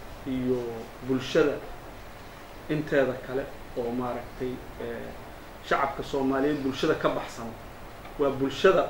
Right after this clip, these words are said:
maaragtay, caalamka ee involved-ka ku ah dowladnimadeenna iyo danaheenna.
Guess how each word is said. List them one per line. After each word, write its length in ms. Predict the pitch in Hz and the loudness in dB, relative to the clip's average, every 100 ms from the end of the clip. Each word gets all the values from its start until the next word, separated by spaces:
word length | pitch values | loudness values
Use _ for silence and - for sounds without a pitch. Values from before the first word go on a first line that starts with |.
| - - | -2 -2
maaragtay, 540 | 143 131 123 - - | 0 2 -2 -4 -6
caalamka 560 | - 139 139 123 113 - - - - - - - - | 6 10 10 6 0 -8 -12 -12 -14 -14 -14 -6 4
ee 140 | 151 | 4
involved-ka 680 | 151 135 139 185 165 135 - | 6 6 12 12 12 6 0
ku 140 | - - | 2 2
ah 160 | - - - - - - - - - - | 2 -4 -10 -14 -14 -14 -14 -14 -14 -10
dowladnimadeenna 1000 | 127 139 139 135 131 151 185 190 185 180 - | 2 6 8 6 6 8 12 12 12 8 2
iyo 180 | 143 127 | 4 4
danaheenna. 520 | 131 131 120 110 | 4 4 2 -4